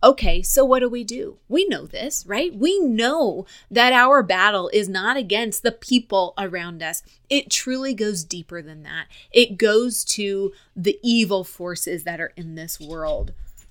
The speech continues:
So what do we do? Well, keep reading.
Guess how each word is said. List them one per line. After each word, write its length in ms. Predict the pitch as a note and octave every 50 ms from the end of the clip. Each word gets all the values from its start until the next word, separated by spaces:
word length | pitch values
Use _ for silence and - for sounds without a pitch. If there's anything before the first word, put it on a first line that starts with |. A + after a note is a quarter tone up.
| _ _ _ _ _
So 240 | - - - C4 C4
what 200 | C4+ B3+ C4+ C4+
do 80 | C#4 C#4
we 180 | C4+ C#4 C#4 C4
do? 480 | B3 A#3 C4 E4+ F#4+ F4 - - _ _ _ _ _ _ _ _ _ _ _ _ _ -
Well, 520 | F3+ F#3+ F#3+ F#3+ G#3 C#4 E4 F4 F4 G3+ - _
keep 300 | - - B3 D#4+ F4+ F4
reading. 680 | - F3 F3+ A3 D#4+ G4+ G4+ C#4 D#3+ G#2+ F2 F#2+ E3